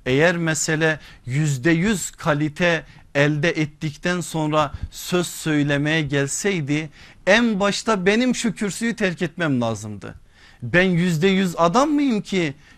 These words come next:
yüzde yüz adamlar bekleyeyim? Böyle bir şey yok. Ama nedir? Adamsızlıktan adam olmuşuz. Biz bu kürsülerin gerçek manada sahibi olmamamıza rağmen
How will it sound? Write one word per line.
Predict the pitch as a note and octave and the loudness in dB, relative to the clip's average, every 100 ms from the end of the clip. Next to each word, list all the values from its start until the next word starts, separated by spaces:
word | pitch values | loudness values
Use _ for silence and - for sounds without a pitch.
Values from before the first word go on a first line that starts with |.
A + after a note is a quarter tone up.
| - | -2
yüzde | E3 E3 D#3 | 0 2 2
yüz | E3+ D3+ | 2 2
adamlar | C#3 C3 C3+ C3+ C3 A#2 | 0 0 0 0 0 -2
bekleyeyim? | A#2 - A#2 A#2 | -6 -6 -4 -2
Böyle | C3+ C#3+ D3 | -2 -2 -2
bir | |
şey | - A3+ | -4 -4
yok. | D4 C4 - - - _ _ - - - | -2 -2 -6 -18 -20 _ _ -20 -20 2
Ama | G3+ A#3 | 4 4
nedir? | A#3+ C#4+ G#3 A3+ A3+ - - | 4 4 2 0 -2 -6 0
Adamsızlıktan | B3+ A#3 G3+ - F#3 D#3+ D#3+ A#3+ D4 | 2 2 0 -4 -4 -6 -4 -4 0
adam | B3+ C#4 | 2 2
olmuşuz. | C#4 F#3+ C#3+ B2 - B2 A#2+ - - _ _ _ - - - - | 0 0 0 -2 -6 -8 -8 -18 -20 _ _ _ -20 -20 -20 -6
Biz | C4+ C#4 G#3+ G3 F#3+ - _ - | 4 4 4 0 -8 -14 _ -4
bu | G3+ A3 | -2 0
kürsülerin | A3+ G3+ - G3 F#3+ F3 F3 F3 D3+ | -2 -4 -4 0 2 2 -2 -6 -4
gerçek | D#3 D#3 - A#3+ - | -2 -2 -2 -4 -4
manada | F#3 D#3+ D#3 D3+ D#3+ | -2 0 0 -2 -6
sahibi | - D#3+ D3+ D#3 E3 E3+ - | -4 -2 0 0 -4 -6 -2
olmamamıza | F#3 F3+ D#3 D3 D3 D3 D#3 C3+ | -2 -2 -2 -2 -4 -4 -4 -2
rağmen | C3 B2+ B2+ C3+ | -2 -2 -4 -6